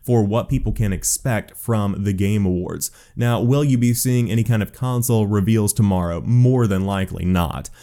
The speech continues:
but there's always the possibility, and I think it's that excitement that brings a new life to the Game Awards. And I was re-, listening to a podcast recently featuring Jeff Keighley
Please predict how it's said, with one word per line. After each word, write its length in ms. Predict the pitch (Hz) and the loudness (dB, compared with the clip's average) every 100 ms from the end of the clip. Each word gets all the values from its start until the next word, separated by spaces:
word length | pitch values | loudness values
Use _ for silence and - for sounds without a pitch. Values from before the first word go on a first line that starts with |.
| - - | -18 -6
but 500 | 95 120 214 202 - - _ _ _ | -2 0 0 -4 -8 -20 _ _ _
there's 240 | - 147 147 | 0 0 2
always 340 | 143 143 131 | 2 2 2
the 80 | 117 | 2
possibility, 720 | 117 117 110 117 151 104 - | 2 2 2 2 2 0 -2
and 80 | 90 | -2
I 80 | 117 | -2
think 180 | 185 175 | 0 -2
it's 140 | - | -4
that 180 | 139 120 | -4 -4
excitement 720 | - - 147 143 107 87 101 | -4 -4 -2 -2 -2 -4 -2
that 160 | 107 | 0
brings 340 | 104 110 110 107 | 4 4 4 2
a 100 | 107 | 0
new 240 | 107 107 | 2 2
life 300 | 98 95 95 | 0 -2 -2
to 60 | - | 0
the 80 | 92 | 0
Game 300 | 92 127 117 | 2 2 2
Awards. 420 | 85 80 - - - - - | 0 -4 -8 -12 -14 -18 -6
And 180 | 127 156 | 0 4
I 60 | |
was 160 | 160 147 | 4 2
re-, 100 | 170 | -2
listening 420 | 196 240 - 170 | -2 -2 0 2
to 100 | 127 | 4
a 40 | 104 | 2
podcast 600 | 123 123 117 101 92 - | 0 -2 -2 0 0 0
recently 460 | 104 101 101 95 | -2 0 -2 -2
featuring 480 | 95 117 113 110 101 | 0 0 0 0 0
Jeff 260 | 101 95 - | 0 -2 -2
Keighley 420 | 135 135 92 87 | -2 0 0 -2